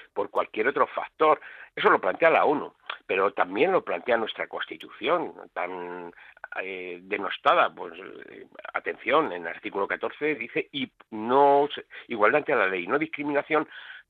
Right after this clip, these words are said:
mm, por ninguna circunstancia personal o social". Es eso,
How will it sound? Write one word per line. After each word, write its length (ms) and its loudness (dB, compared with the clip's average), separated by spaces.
mm, 360 -4
por 200 4
ninguna 720 0
circunstancia 680 -2
personal 580 -2
o 120 4
social". 480 -4
Es 160 -6
eso, 260 -8